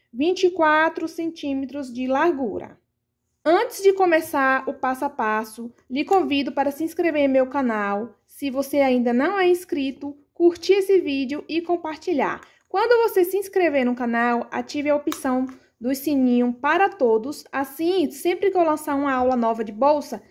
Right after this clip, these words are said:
você será notificado imediatamente. E eu quero mostrar essa minha bolsa aqui em crochê, um modelo exclusivo, e ela está no pré-lançamento, se você estiver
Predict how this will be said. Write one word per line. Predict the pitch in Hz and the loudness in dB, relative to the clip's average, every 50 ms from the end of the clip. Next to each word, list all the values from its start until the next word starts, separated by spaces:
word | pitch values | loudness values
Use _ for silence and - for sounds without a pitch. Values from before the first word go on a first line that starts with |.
| _ _ _ | _ _ _
você | 262 240 247 277 269 | -14 -8 -8 -8 -4
será | - 302 285 277 269 262 | -2 0 0 2 2 2
notificado | 262 277 302 370 359 - - - 359 349 349 285 262 254 254 240 285 - - | 2 2 2 0 -2 -4 -2 0 0 0 0 -2 -2 -2 -2 -2 -4 -8 -6
imediatamente. | - 269 269 269 294 294 247 247 233 240 294 320 359 294 180 - - _ - - - - _ _ _ _ _ _ _ _ _ _ _ _ _ _ | -6 -4 -2 -2 -2 -2 -2 -4 -4 -4 -4 -4 -2 -4 -4 -6 -12 _ -20 -20 -20 -20 _ _ _ _ _ _ _ _ _ _ _ _ _ _
E | - 254 | 2 2
eu | 254 254 | 2 4
quero | 262 294 302 320 | 4 2 0 2
mostrar | 330 349 392 392 - - 330 294 277 269 269 269 269 - | 2 0 0 0 -2 -2 2 2 4 4 4 2 0 -2
essa | - 247 254 254 - 285 262 | -4 -4 -4 -4 -6 -4 -2
minha | 262 269 277 320 330 | -2 -2 0 0 0
bolsa | 285 240 247 247 269 262 - 262 | 0 0 0 0 -2 -2 -6 -10
aqui | 262 - 247 | -6 -4 -4
em | 247 | -4
crochê, | 240 247 247 254 247 - - 254 214 202 208 214 220 - | -2 -2 -4 -4 -4 -6 -4 -2 0 0 0 -2 -2 -4
um | 233 | -6
modelo | 233 226 226 220 220 220 220 220 226 | -4 -4 -4 0 2 0 2 2 0
exclusivo, | 233 269 269 - - - 294 311 269 233 220 220 202 202 202 208 226 - - _ _ _ _ - | -2 -2 -2 -4 -12 -10 -8 -8 -8 -8 -8 -8 -6 -6 -6 -8 -8 -12 -16 _ _ _ _ -8
e | - 269 285 | -4 0 2
ela | 285 294 302 320 330 349 | 2 2 2 2 2 0
está | 349 339 - 320 294 285 | 0 0 -2 -4 -2 -2
no | 285 320 302 | -2 -2 -4
pré-lançamento, | - 294 277 277 277 285 294 285 - 330 330 302 269 262 247 254 254 254 302 311 320 | -2 -2 0 0 0 0 -2 -2 -4 -6 -4 -2 -2 -2 0 -2 -2 -4 -6 -12 -12
se | - - 285 | -10 -10 -8
você | 247 269 277 269 277 277 | -2 -2 -4 -2 0 -2
estiver | 269 262 - - 294 254 254 254 254 - - _ | -2 -2 -4 -8 -4 -2 -2 -2 -2 -4 -8 _